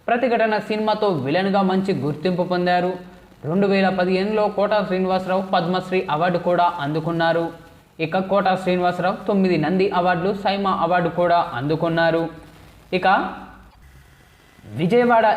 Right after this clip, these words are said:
ఈస్ట్కు జనతా పార్టీ తరపున కూడా ఎమ్మెల్యేగా కూడా గెలిచారు. ఇక కోట శ్రీనివాసరావు మృతి పట్ల సినీ రాజకీయ ప్రముఖులు కూడా సంతాపం తెలియజేస్తున్న విజువల్స్ సోషల్ మీడియా మాధ్యమాల్లో వైరల్ అవుతూ ఉన్నాయి. అయితే ఈ నేపథ్యంలోనే కోట శ్రీనివాసరావు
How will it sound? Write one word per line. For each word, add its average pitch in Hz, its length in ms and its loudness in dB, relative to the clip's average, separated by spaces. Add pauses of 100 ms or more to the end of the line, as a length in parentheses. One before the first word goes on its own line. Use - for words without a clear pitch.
(120)
ఈస్ట్కు 247 460 0
జనతా 185 460 2
పార్టీ 196 480 0 (400)
తరపున 208 340 2
కూడా 190 320 0
ఎమ్మెల్యేగా 190 600 0
కూడా 185 280 0
గెలిచారు. 156 760 0 (100)
ఇక 180 180 -2
కోట 185 280 0
శ్రీనివాసరావు 180 640 0
మృతి 160 300 0
పట్ల 185 480 0
సినీ 196 240 0
రాజకీయ 180 420 0
ప్రముఖులు 180 400 0
కూడా 185 280 0
సంతాపం 180 480 -2
తెలియజేస్తున్న 180 640 -2
విజువల్స్ 165 640 -2
సోషల్ 180 340 0
మీడియా 175 280 2
మాధ్యమాల్లో 170 640 0
వైరల్ 131 420 0
అవుతూ 170 280 2
ఉన్నాయి. 165 420 0 (400)
అయితే 196 200 0
ఈ 226 200 2
నేపథ్యంలోనే 233 760 2
కోట 220 220 0
శ్రీనివాసరావు 208 1080 0